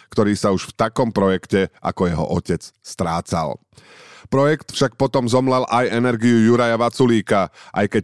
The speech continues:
ten mal šťastie. Kleinov podiel odkúpil ďalší nadšenec, nemecký podnikateľ Patrick Hessel,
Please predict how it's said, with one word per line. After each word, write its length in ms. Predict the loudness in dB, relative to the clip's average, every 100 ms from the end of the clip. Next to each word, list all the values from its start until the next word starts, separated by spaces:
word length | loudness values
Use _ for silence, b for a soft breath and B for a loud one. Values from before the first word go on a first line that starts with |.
| -2
ten 160 | -2 0
mal 160 | -2
šťastie. 640 | -2 -2 -2 0 0 0 -4 B B B -4
Kleinov 400 | -2 0 0 0
podiel 320 | 0 2 0
odkúpil 560 | 0 -2 -2 0 0
ďalší 400 | 0 0 -2 -2
nadšenec, 640 | -2 -2 -2 -2 -2 -2 -2
nemecký 480 | 0 -2 -2 -2 -2
podnikateľ 640 | -2 -2 -4 -2 -2 -2
Patrick 480 | -2 -2 -4 -4 -4
Hessel, 480 | -4 -2 -2 -2